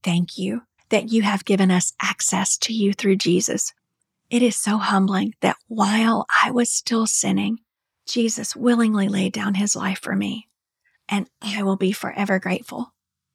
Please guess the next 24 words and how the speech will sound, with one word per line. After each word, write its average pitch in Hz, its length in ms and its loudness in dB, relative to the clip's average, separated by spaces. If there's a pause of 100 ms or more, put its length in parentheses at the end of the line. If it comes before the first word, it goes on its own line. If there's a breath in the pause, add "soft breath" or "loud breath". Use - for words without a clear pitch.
(260)
Thank 226 260 -2
you 233 100 2
that 214 260 -4
you 220 120 0
tell 220 280 0
me 208 180 4
not 185 260 0
to 269 100 0
be 233 140 4
afraid 208 540 0 (520 soft breath)
because 202 440 2
you 240 100 10
know 233 480 6
that - 180 -4
fear 220 280 2
is 185 240 2
always 214 380 2
trying 190 280 -2
to 214 100 0
have 175 220 0
its - 180 -4
way 170 180 2
with 202 180 -2
me. - 260 -4